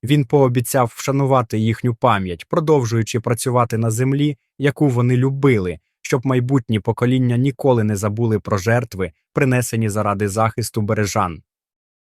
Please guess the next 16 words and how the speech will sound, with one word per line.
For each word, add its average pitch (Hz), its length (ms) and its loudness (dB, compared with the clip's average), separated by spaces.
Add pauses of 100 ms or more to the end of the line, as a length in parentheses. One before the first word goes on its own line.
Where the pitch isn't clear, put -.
Коли 151 260 2
потяг 131 420 2
від'їжджав 120 600 2
від 117 160 -2
села, 139 500 0 (220)
Ольга 147 340 4
та 127 260 -2
Анна 131 380 2
роздумували 120 640 0
над 107 180 -2
своєю 120 420 2
пригодою. 107 720 -2 (340)
Вони 151 260 2
зіткнулися 143 800 0
зі 110 140 0
страхом 120 580 0